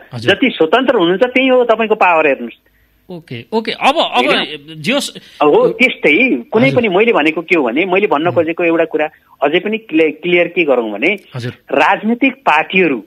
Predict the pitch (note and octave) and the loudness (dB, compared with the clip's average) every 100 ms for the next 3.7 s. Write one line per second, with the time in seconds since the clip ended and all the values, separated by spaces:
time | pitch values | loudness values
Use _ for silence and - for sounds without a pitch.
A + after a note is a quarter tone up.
0 | _ _ G3+ A#3 B3+ G3+ E3+ D3+ A2+ A2 | _ _ 2 4 4 4 2 -2 -6 -8
1 | G2+ G2 _ _ _ _ _ - A#3 G#3+ | -14 -16 _ _ _ _ _ 0 4 4
2 | C#3 A#2 - C#3+ - B3+ - D3+ G3 E3+ | 2 -2 -12 -8 -4 -4 0 2 4 4
3 | C#3+ E3+ F3 E3 A#3+ A#3+ C3 | 2 2 0 0 -4 -4 -6